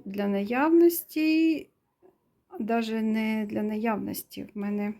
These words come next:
е, вже третій йде разом планер. І це я роблю своєму молодшому синочку.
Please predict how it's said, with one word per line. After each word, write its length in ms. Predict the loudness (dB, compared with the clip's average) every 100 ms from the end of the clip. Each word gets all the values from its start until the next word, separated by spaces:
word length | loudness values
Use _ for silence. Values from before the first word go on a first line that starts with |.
| _ _ _ -20 -20 -20 -20 _ _ _ -20 -14
е, 40 | -10 -8 -8 -8 -8
вже 200 | -4 -4
третій 500 | 0 2 2 2 -2
йде 340 | 0 0 0 -2
разом 460 | -2 0 -2 -4
планер. 460 | -6 -6 -4 -4 -6
І 120 | -8
це 340 | -8 -2 2 4
я 200 | 4 2
роблю 540 | -2 -2 0 0 0 -6 _
своєму 540 | -18 -8 -4 0 0 -2 -8
молодшому 640 | -4 -2 -2 -2 -4 -4
синочку. 720 | -4 -2 -2 -2 -6 -14 -14